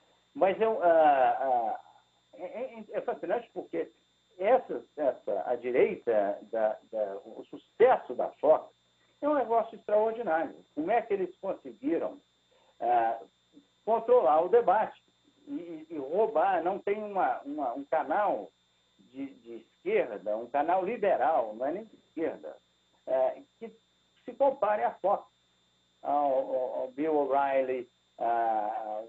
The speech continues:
Rush Limbaugh na rádio, ao Glenn Beck. As pessoas não, ah, ah, agora, também é uma impressão falsa, porque, é, da, a gente acha que eles têm audiências altíssimas.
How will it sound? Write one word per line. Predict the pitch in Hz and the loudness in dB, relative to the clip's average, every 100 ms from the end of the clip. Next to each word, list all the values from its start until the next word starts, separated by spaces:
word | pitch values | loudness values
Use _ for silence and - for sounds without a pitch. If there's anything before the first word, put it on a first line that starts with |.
| - | -8
Rush | 120 165 160 143 | -2 -2 -2 -6
Limbaugh | 139 131 131 131 | -4 0 2 2
na | 131 | 2
rádio, | 127 135 143 135 - 131 127 - _ _ | -2 -2 -2 -4 -8 -8 -10 -16 _ _
ao | - 120 | -6 -4
Glenn | 117 139 160 147 | -2 0 2 0
Beck. | 117 131 143 - _ _ _ _ | 0 2 2 -2 _ _ _ _
As | _ 220 | _ -8
pessoas | - 226 185 | -2 -2 -2
não, | 208 214 175 | -4 -4 -6
ah, | 165 | -4
ah, | 139 117 - | -4 -6 -6
agora, | 165 156 127 139 147 - | 0 2 0 -2 -10 -6
também | 202 262 | -4 -2
é | 277 | -2
uma | 285 | -4
impressão | 240 180 - 185 - | -2 -4 -2 -6 0
falsa, | 196 175 - | 0 0 -4
porque, | - 139 160 165 - _ _ _ _ | -10 -8 0 0 0 _ _ _ _
é, | 123 117 123 | -12 -12 -4
da, | 151 143 131 127 143 | -2 -2 -4 -8 -8
a | |
gente | 147 175 - | -6 -4 0
acha | 175 175 156 | 0 -2 -8
que | 160 | -6
eles | 151 - | -8 -8
têm | 175 | -2
audiências | 160 151 143 165 165 131 | -2 -2 -2 -4 -4 -4
altíssimas. | 113 107 - 220 - - 95 | -4 -4 -10 -12 -12 -14 -16